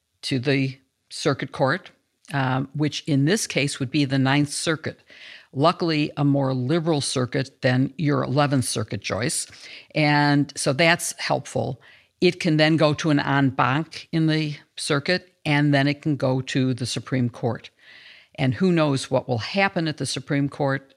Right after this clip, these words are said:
given how this court has been. But this does seem like it is, um,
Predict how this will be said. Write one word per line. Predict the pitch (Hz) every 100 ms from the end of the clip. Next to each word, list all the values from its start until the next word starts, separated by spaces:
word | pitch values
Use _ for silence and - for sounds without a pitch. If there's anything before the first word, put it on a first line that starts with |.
| -
given | 131 135 135 139 - _ _
how | 127 123
this | 120 123 -
court | - 131 120
has | 120
been. | - 156 131 120 - - - - -
But | 143
this | 180 170
does | 196 214
seem | - - 202 208
like | 190 147 151 - _
it | 165 151 -
is, | 151 147 143 143 - - _ _ _ _ _
um, | 151 139 139 143